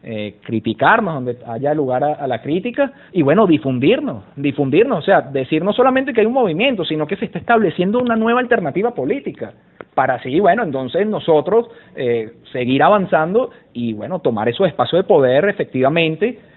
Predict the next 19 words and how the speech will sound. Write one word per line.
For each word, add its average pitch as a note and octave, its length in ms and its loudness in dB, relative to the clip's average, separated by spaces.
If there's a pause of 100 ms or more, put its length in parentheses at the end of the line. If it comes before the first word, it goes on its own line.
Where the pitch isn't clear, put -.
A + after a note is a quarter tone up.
(160)
con E3 440 2 (280)
la B2 160 -2
autoridad C3 520 2
y G#3 60 0
la G3+ 100 -2
legitimidad C3+ 760 -2 (280)
que C3+ 160 0
da B2+ 380 2
la D3+ 140 0
conciencia C#3 540 -2
nacional F3 520 -2
producto C3+ 560 -2
de C#3+ 100 -2
toda D3 460 0
esta D#3+ 400 -4 (240)
reeducación D3 720 2
al F3 120 -4
ciudadano B2 360 -2
venezolano. G#2+ 640 -4